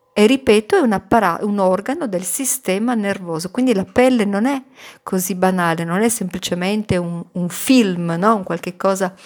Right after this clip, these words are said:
una, una pellicola che ci, che ci avvolge, ma è un qualche cosa che capta, che registra e che, eh, funge da confine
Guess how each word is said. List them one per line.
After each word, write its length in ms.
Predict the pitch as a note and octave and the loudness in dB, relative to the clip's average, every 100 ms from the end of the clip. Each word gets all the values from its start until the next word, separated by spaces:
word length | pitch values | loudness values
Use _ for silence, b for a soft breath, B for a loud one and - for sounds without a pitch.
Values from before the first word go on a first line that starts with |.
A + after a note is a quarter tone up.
| B B B B - | B B B B -6
una, 420 | F#3+ F3+ E3+ F3 | -2 0 0 -2
una 200 | G3+ F#3+ | -2 -2
pellicola 1300 | F#3 _ B3 A3+ G#3 G#3 G#3+ G3+ - G#3 G3 F3 F3 | -4 _ 4 6 6 2 0 -2 0 2 4 2 0
che 200 | - F#3 | -6 -8
ci, 580 | - - F#3 F3+ F3 E3+ | -6 -8 -6 -6 -8 -10
che 140 | - | -8
ci 200 | F3+ - | -6 0
avvolge, 720 | F3+ E3+ F3+ E3 - - - F3+ | 0 -2 2 2 2 -6 -10 -4
ma 160 | F#3+ | -2
è 40 | A#3 | 0
un 140 | G3 | -4
qualche 420 | G3 F3+ F#3 A3 | 0 -2 0 -8
cosa 500 | - C4 D4+ D4+ C#4+ B B B B _ | -2 0 2 0 -2 B B B B _
che 220 | - F#3 | -10 -10
capta, 800 | - G#3 F3+ - - - A3+ C#4+ | 0 0 0 -4 -18 -4 -4 -4
che 180 | - G3+ | -8 -8
registra 880 | G3 F#3+ F#3 F3 - - G3+ G#3+ C#4+ _ _ B B B B B | -6 -6 -8 -8 -8 -6 -2 -2 -2 _ _ B B B B B
e 240 | B3 A#3 | 2 2
che, 460 | - D4 C#4+ E4+ - | 0 4 4 4 -4
eh, 360 | - G3+ G3 F#3+ | -2 2 4 2
funge 840 | F#3+ - E4+ C#4+ A3+ F#3+ F3 E3 E3 | -2 2 4 4 2 0 0 0 0
da 340 | F3+ A3+ G3 - | 2 4 4 0
confine 1120 | - A3+ G#3 G#3 - - G3 F#3+ G3 B3 D4+ | 0 0 0 -6 -8 -8 -6 -4 -2 -2 -6